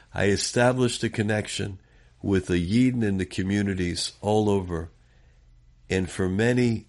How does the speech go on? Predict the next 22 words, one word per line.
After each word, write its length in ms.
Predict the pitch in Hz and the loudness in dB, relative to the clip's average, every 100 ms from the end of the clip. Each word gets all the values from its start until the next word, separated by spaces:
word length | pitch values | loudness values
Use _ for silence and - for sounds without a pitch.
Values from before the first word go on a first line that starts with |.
| - | -10
many 760 | 90 98 110 117 113 101 78 - - | -4 2 2 4 4 2 -4 -12 -4
months, 680 | 101 98 80 - - - - _ _ - | 0 0 0 -4 -6 -6 -12 _ _ -4
we 160 | 98 101 | -2 0
kept 380 | - 104 - | 2 0 0
in 160 | 104 95 | -2 0
very 320 | 101 104 101 | 0 0 0
close 500 | - - 98 92 - | -4 -6 -2 -2 -4
kesher. 560 | - 87 85 - - - - _ _ _ _ _ _ _ | -4 -4 -4 -6 -10 -14 -18 _ _ _ _ _ _ _
Hishtadli 720 | 95 90 - 120 127 120 113 104 | -2 -2 2 2 2 2 4 2
osish. 720 | 104 - 92 87 - - - _ _ _ _ _ _ _ _ _ _ _ _ _ _ _ _ _ _ _ - | 2 -2 -2 -2 -6 -10 -14 _ _ _ _ _ _ _ _ _ _ _ _ _ _ _ _ _ _ _ -2
I 120 | 98 | -2
tried. 580 | - - 110 90 - - _ _ _ _ _ _ _ _ _ _ | 0 2 4 4 0 -8 _ _ _ _ _ _ _ _ _ _
I 100 | 95 | -6
tried, 640 | 85 - 107 110 123 117 - | -4 0 2 2 2 -2 -4
and 160 | 95 | -2
that 260 | 95 95 - | 0 0 -2
time 220 | 98 95 | -2 -2
I 100 | 90 | -2
succeeded. 720 | - 80 - 92 85 82 82 - - - - - - _ | -4 -4 -2 0 2 0 -4 -4 -4 -4 -16 -20 -20 _
It's 260 | - 92 - | -4 -2 2
not 240 | 107 82 | 2 0
me. 300 | 113 98 - | 0 -2 -4